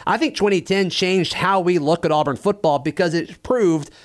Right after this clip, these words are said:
it is possible for little old Auburn to win a national championship.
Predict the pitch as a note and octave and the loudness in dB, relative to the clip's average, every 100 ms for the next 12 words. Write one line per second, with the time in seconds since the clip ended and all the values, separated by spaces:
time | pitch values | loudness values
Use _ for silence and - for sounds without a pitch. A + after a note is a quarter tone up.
0 | - - E3 F#3 G3+ G3 F3+ E3 D3 D3+ | -10 -2 0 2 0 0 0 0 -2 0
1 | C#3+ - C#3+ C3+ C3 F3 G#3 G3 F#3+ F3+ | 0 2 2 2 0 2 4 4 4 4
2 | E3 D#3+ C#3+ C3+ C3+ C3+ C3 B2+ C#3 A#2 | 2 2 0 0 0 0 -2 -2 -4 -6
3 | A#2 F2+ G#2 - | -8 -10 -12 -12